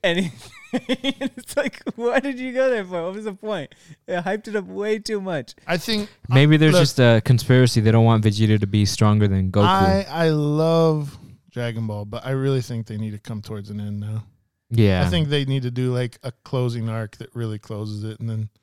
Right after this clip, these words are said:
Speaker 3: Somebody has to die.
Speaker 2: Well, just let the series die. <laughs>
Speaker 3: No, I'm, I'm saying somebody has to die. It's gotta
Speaker 1: Well,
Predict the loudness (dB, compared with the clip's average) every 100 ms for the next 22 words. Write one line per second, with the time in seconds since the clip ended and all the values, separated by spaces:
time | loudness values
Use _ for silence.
0 | _ 0 4 6 8 6 6 4 2 4
1 | 2 -2 -6 _ _ _ _ -12 -8 -6
2 | -8 -6 -6 -8 -12 -12 -12 -14 -16 -10
3 | -8 -4 0 0 0 -2 2 6 6 6
4 | 4 4 4 4 4 4 4 2 2 2
5 | 2 2 -2 2 4 4 2